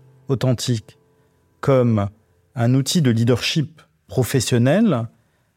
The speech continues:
euh, nécessite que toi, comme les autres, euh, vous fassiez un chemin personnel. Parce que c'est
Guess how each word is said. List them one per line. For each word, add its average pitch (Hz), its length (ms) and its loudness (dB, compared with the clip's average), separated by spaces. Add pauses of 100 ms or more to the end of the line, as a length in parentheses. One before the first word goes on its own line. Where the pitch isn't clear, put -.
(140)
euh, 117 380 0
nécessite 165 880 -2
que 113 360 -2 (220)
toi, 175 260 2
comme 127 240 0
les 123 200 2
autres, 180 360 -2 (720)
euh, 127 60 -4
vous 117 120 0
fassiez 165 560 0
un 120 200 -2
chemin 160 680 0 (160)
personnel. 120 600 -2 (420)
Parce - 160 -4
que 131 140 0
c'est 110 360 -2